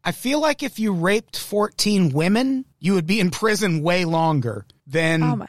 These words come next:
Speaker 1: what
Speaker 2: and Bill
Speaker 1: Jared,
Speaker 2: Cosby.
Speaker 1: Jared Fogle gets for raping fourteen kids.
Speaker 2: And he
Speaker 1: essentially.
Speaker 2: basically, he killed those kids. Like, those kids are never,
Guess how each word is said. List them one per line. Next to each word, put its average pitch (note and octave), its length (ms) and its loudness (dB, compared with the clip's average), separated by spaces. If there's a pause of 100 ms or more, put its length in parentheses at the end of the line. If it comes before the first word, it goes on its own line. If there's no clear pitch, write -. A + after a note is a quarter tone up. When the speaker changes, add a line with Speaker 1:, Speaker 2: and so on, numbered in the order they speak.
(260)
Speaker 1:
what F3+ 160 0
Speaker 2:
and B3 80 -2
Bill - 100 2
Speaker 1:
Jared, - 140 2
Speaker 2:
Cosby. C#4 480 0
Speaker 1:
Jared F#3 440 0
Fogle E3+ 400 0
gets C#3+ 400 -4
for C#3+ 140 0
raping C#3 520 0 (180)
fourteen C3+ 580 0 (180)
kids. - 500 -4 (180)
Speaker 2:
And D4 100 0
he D#4 60 2
Speaker 1:
essentially. E4+ 260 0
Speaker 2:
basically, D4 420 -4 (340)
he E4+ 160 -2
killed D#4 400 0
those F#3+ 260 -4
kids. - 580 -8 (420)
Like, C4+ 140 0
those E4 220 0
kids D4+ 340 -2
are B3+ 200 0
never, A#3+ 480 2